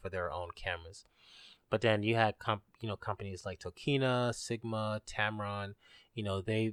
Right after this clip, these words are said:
they are, these are, like, uh, I guess, third party lenses. Sigma has been doing a great job of making third party lenses. Panasonic has a partner with Sigma for, and it hasn't happened yet, but that's, that announcement was made that Sigma will make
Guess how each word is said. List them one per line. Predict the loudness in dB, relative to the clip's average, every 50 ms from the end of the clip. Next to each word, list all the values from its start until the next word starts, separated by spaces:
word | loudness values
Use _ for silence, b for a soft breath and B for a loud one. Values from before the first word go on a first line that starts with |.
| -2 _ 4
they | 8 10 10 10
are, | 10 8 6
these | 4 4 4 6 8 10
are, | 10 10 10 8
like, | 6 2 0 -2 0 2
uh, |
I | 2 4 2 2
guess, | 0 -2 -6 -2
third | 0 0 0 2 2
party | 2 0 2 0 -2
lenses. | -4 -6 -6 -6 -8 -10 -14 -16 -18 -20 b b b b b b b b b b
Sigma | 2 6 8 8 10 10 10
has | 8 8
been | 8 4 2
doing | 4 2 2 0
a |
great | 0 -2 -2 -2 -2 0
job | 0 0 0 0 -2
of | -4 -6
making | -8 -8 -8 -8 -8 -4
third | -2 -2 0 0 0
party | 0 0 0 -2
lenses. | -6 -6 -8 -8 -10 -14 -18 -20 -20 _ _ _ _ _ _ _ 2 4
Panasonic | 6 6 4 6 8 8 10 10 10 8 4 0 -4 _ _ _ _ _ -8 -2
has | 0 0 0 0 -4 -8 -12 _ _ _ _ _ _ _ _ _ -14
a | -6
partner | -2 0 4 4 4 4 2 0 -6
with | -8 -8 -8 -8
Sigma | -4 2 2 2 4 2 0 -4 -4 -6 -8 -12 _ _ _ _ _ _ _ _
for, | 0 0 0
and | 2 2 0 2
it | 6
hasn't | 8 8 8 8 8 10
happened | 10 10 10 10 6 2 2
yet, | 2 2 2 0 0 -2
but | -4 -4 -4 -8 _ _ _ 0
that's, | 2 2 2 0 _ -10 -18 -18 _ _ _
that | 2 2 4 4
announcement | 2 2 2 2 2 0 -2 -6 -6 -4
was | -6 -6 -8 -6
made | -4 -2 -2 -2 -2 -2 -2
that | -4 -4 -4 -4
Sigma | -4 -4 -4 -2 -2 -2 -2 0 0 0
will | -2 -2 -2 -2 -2 -2 -4
make | -6 -6 -6 -6 -6 -8